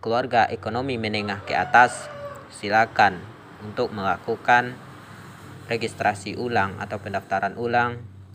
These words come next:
melalui jalur reguler. Kemudian, bagi adik-adik yang lulus mela-, yang ekonominya ekonomi ke bawah,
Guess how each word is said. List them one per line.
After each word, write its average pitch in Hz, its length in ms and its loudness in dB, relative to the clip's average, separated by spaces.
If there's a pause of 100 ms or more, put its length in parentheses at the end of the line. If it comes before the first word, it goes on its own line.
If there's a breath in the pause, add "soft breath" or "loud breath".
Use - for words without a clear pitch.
(140)
melalui 101 480 -4
jalur 101 640 -6
reguler. 101 720 -2 (1200)
Kemudian, 110 640 -2
bagi 98 260 -8
adik-adik 110 400 -2
yang 110 160 -4
lulus 120 460 -4
mela-, 101 400 -8 (420 loud breath)
yang 113 240 0
ekonominya 110 840 -4
ekonomi 110 480 -8
ke 104 160 -10
bawah, 95 320 -4